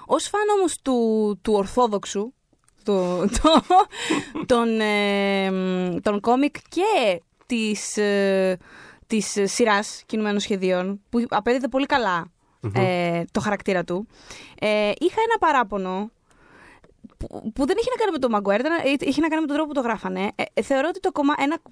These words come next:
Speaker 1: πολύ βασικό κομμάτι του Spider-Man είναι ο σαρκασμός του. Ειδικά
Speaker 2: Αχα.
Speaker 1: κατά τη διάρκεια το, της μάχης, γιατί ουσιαστικά καλύπτει την ανασφάλειά του και το φόβο του εκείνη τη στιγμή και αντιδρά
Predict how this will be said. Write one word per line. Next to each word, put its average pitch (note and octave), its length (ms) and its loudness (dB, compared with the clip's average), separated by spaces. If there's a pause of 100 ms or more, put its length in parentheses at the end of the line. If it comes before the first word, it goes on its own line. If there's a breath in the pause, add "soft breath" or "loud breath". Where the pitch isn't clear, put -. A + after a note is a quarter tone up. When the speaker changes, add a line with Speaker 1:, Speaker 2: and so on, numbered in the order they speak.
Speaker 1:
πολύ B3+ 160 0
βασικό C#4+ 240 -8
κομμάτι B3+ 360 -2
του G3+ 440 2
Spider-Man D#4+ 320 0
είναι G4 200 4
ο F#4 40 2
σαρκασμός A#3+ 580 -2
του. E3+ 240 -10 (160)
Ειδικά - 220 4
Speaker 2:
Αχα. C4+ 100 4
Speaker 1:
κατά C4+ 200 -2
τη A3+ 120 -2
διάρκεια A#3+ 460 -2
το, F#3 540 -2
της F#3 160 -4
μάχης, G#3+ 440 0
γιατί C#4 260 -2 (800 loud breath)
ουσιαστικά B3+ 420 0
καλύπτει D4 400 0
την D4 120 -2
ανασφάλειά C#4 560 0
του - 60 -18
και D4 60 -10
το B3+ 100 -6
φόβο A3 280 0
του F3 80 -10
εκείνη E3+ 180 -10
τη E3+ 60 -8
στιγμή F4 220 0
και F#4 100 0
αντιδρά D#4+ 400 0